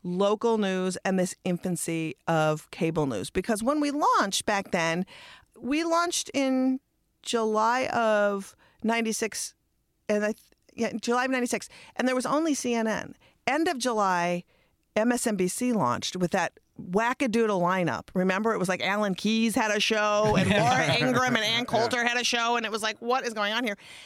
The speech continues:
Speaker 1: And then Fox launched in October. And so as we had already an embarrassment of kooky local news stories and sometimes cable news not doing its job,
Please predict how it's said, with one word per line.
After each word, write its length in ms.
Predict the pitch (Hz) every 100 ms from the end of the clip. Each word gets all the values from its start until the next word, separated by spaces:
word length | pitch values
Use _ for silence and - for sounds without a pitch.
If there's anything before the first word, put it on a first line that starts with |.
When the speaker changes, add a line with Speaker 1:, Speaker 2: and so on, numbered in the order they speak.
| -
Speaker 1:
And 140 | 277
then 80 | 285
Fox 440 | - 285 330 -
launched 460 | 277 262 247 - - -
in 280 | 233 220 208
October. 680 | 202 - - - 359 170 - - - - -
And 180 | 285
so 320 | - 294 277 -
as 180 | 262 247
we 300 | 254 320 403
had 340 | 381 302 269 240
already 520 | 226 226 214 233 269 233
an 100 | 196
embarrassment 640 | 170 175 170 - 175 165
of 280 | 175 165 160 - - - - _ -
kooky 320 | 311 254 269
local 320 | 254 240 233
news 240 | 214 208 202
stories 480 | 214 202 202 196 202
and 420 | - 196 190 185
sometimes 480 | 190 214 202 247 196
cable 260 | - 202 180
news 200 | 180 190
not 140 | 170
doing 240 | 156 165 160
its 160 | -
job, 500 | - 294 247 180 180